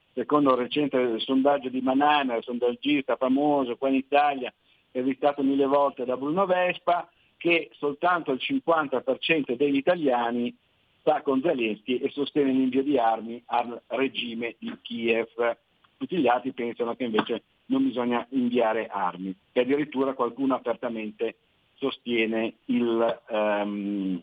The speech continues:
governo di Mosca e Vladimir Putin. Ecco, io volevo chiederti un po'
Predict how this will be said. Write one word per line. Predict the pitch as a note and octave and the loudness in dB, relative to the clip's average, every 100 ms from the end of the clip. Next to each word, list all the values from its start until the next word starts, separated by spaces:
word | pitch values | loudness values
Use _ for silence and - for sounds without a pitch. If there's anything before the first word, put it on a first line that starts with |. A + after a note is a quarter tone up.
| - - | -8 -4
governo | G#2+ B2 A2+ G#2+ G#2+ G#2+ | 0 2 0 -2 -4 -8
di | G#2+ | -4
Mosca | A2+ G#2 F#2+ A2+ - | -2 -2 -2 -4 -4
e | G#2 G2 | -4 -6
Vladimir | G2+ G#2+ A2 G#2+ - G2 - | -4 -2 -2 -2 -4 -6 -8
Putin. | E3+ - - _ - - _ | -8 -8 -12 _ -20 -20 _
Ecco, | D#3 C#3+ A#2 - | 0 0 -4 -6
io | E3+ A3+ A3 | 0 2 0
volevo | E3 G3+ F#3+ F#3 | -2 0 0 0
chiederti | F3+ D#3 C3 A#2+ C3+ | 0 0 0 -2 -2
un | B2+ | 0
po' | F#3 G3 - | 0 0 -2